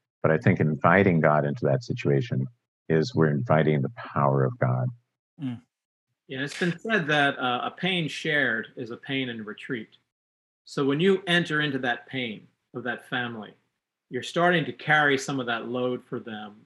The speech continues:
Speaker 3: so that some of their pain is being lessened, right?
Speaker 2: Mm.
Speaker 3: And in the midst of that, you're offering hope through the Holy Spirit, through the Spirit of Christ to transform them. A-, and ideally, we try to do both.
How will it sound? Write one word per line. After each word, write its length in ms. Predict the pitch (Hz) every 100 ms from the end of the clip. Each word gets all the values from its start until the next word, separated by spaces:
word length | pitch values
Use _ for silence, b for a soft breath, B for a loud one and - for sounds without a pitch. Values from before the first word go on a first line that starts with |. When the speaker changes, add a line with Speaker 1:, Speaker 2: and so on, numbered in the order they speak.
| _ _
Speaker 3:
so 280 | - 156 139
that 160 | 127
some 240 | 120 170 165
of 60 |
their 120 | 139
pain 300 | 127 143 135
is 80 | 117
being 220 | 113 113
lessened, 520 | 104 107 123 - 175 - _ _ _ _ _ -
right? 220 | 110 113
Speaker 2:
Mm. 20 |
Speaker 3:
And 20 | 131
in 100 | 127 -
the 80 |
midst 220 | 139 160 165
of 120 | 131
that, 220 | 123 117
you're 200 | 135 143
offering 400 | 147 139 135 113
hope 420 | 110 139 135 113 - _ _ _ _ _
through 140 | 135
the 60 | 120
Holy 260 | 127 120
Spirit, 540 | 113 - 131 120 113 - _ _ _ _ _
through 100 | -
the 60 | 113
Spirit 280 | - 139 123
of 100 | -
Christ 380 | - 120 113 -
to 80 |
transform 580 | - 123 113 - 127 117
them. 260 | 113 110 117 _
A-, 140 | - 135
and 140 | 139 -
ideally, 800 | 175 165 175 247 240 139 123 - _ _ _ _ _
we 80 | 135
try 200 | - 175
to 100 | 156
do 120 | 135
both. 380 | 113 135 123 101